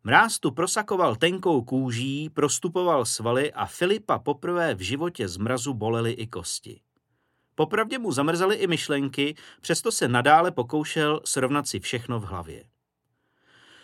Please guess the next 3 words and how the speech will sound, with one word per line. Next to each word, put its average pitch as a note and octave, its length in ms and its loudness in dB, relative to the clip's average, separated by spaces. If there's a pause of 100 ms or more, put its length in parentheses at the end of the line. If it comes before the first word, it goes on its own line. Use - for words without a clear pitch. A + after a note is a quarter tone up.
(340)
Uplynulo A#3 580 0
sedm D3+ 380 0
měsíců, C#3 840 -4